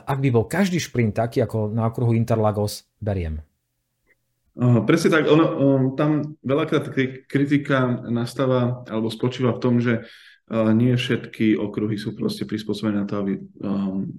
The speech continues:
Speaker 2: uh, aby tam mohol byť nejaký šprint. Uh, ja úprimne, um, som fanúšik vylepšení v športoch ako takých, ktoré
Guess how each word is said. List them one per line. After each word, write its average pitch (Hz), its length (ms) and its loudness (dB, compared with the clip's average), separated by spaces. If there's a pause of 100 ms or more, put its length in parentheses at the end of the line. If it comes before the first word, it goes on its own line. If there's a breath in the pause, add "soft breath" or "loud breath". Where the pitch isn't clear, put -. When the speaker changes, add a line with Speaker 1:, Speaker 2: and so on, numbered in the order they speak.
Speaker 2:
uh, 98 560 -4
aby 98 160 0
tam 107 160 2
mohol 113 240 4
byť 110 160 2
nejaký 110 180 2
šprint. 123 300 0 (500 loud breath)
Uh, 117 440 2
ja 170 280 4
úprimne, 151 760 -2 (420)
um, 113 480 2
som 180 380 0
fanúšik 147 720 -4 (420)
vylepšení 107 800 0
v - 80 -4
športoch 120 640 -4
ako 120 300 -6
takých, - 560 -4
ktoré 117 320 4